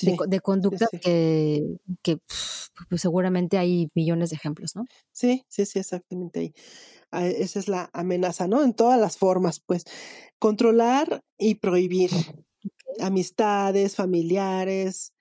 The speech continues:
Speaker 2: controlar el dinero, los lugares a donde uno suele, eh, compartir tiempo, eh, las actividades con el celular.
Speaker 1: O no dejar salir,
Speaker 2: Ujú.
Speaker 1: o que no veas a fulanita amiga,
Speaker 2: Exacto,
Speaker 1: ¿no?
Speaker 2: o sea, de, de, hay,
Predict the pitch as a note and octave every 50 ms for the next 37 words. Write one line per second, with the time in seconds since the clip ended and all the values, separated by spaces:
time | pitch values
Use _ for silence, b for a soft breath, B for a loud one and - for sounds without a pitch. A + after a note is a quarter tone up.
0 | _ _ _ - G#3+ F#3+ F#3+ G3 F#3 F#3 F3+ F3+ F3 E3+ E3+ F3 F3+ G3 G#3 G3+
1 | G3 F#3 F#3+ G3+ C4 D#4+ - _ _ _ _ _ _ _ _ _ - F#3 F3 F3+
2 | F#3+ F#3 G3+ G3 G#3 G3+ - A3 F#3 F#3+ F#3 F#3 F#3 F3+ F3+ F#3 F#3 F#3 F#3 F#3
3 | F#3 F3+ F3 E3+ E3 D#3+ D3+ - _ _ _ - - - G3+ G3 F#3+ F#3+ F#3+ F#3
4 | F3+ F3+ F3 E3+ D#3+ D#3 _ _ _ _ _ _ _ _ D3+ E3 E3+ E3+ E3 E3+
5 | E3+ E3+ E3 E3 D#3+ D#3 - F3 E3 D#3+ E3+ E3+ - - G#3 G#3 G#3 G#3 G#3 -
6 | _ F3+ - _ - G#3+ A3 A3+ A3 G3 - G3+ G#3 A3+ C#4 - _ _ _ _
7 | _ _ _ _ _ _ _ _ _ _ - F#3 F#3 F3+ F3+ F3+ F3 F3 F3 F3
8 | F3 E3+ E3 D3+ _ _ _ _ _ _ F#3 F3 - G3+ F#3+ _ - G#3 G#3+ G#3
9 | G3+ G3+ G3+ G3+ - - G3+ F#3 F3+ - G3+ F#3 F#3 F3+ F3+ F#3 F#3 F#3 G3 G#3+
10 | A3+ A#3+ B3+ C4+ C4+ G#3 G3+ G3+ G#3 G#3 G3+ - G3+ F#3+ F#3 - - F#3 G3 -
11 | A3+ A#3 A#3+ B3+ C4+ - - - - - G3 F3 D#3+ F3+ A3+ C4+ C#4 - - A3
12 | G3 G3+ G#3 G#3 G#3+ G#3+ G3+ - G#3 - - G3 F#3+ F#3+ F#3+ G3+ G3 - G3 F#3+
13 | F#3 G3 G#3 A3 A3+ A3+ A3+ A3+ A#3 B3 A#3+ - F3+ - - A3+ G#3 G3+ G3+ F#3
14 | G#3+ C4 - - A3 G#3+ F#3+ - G#3+ F#3+ G#3+ - A3 A3+ A#3 A#3 A#3+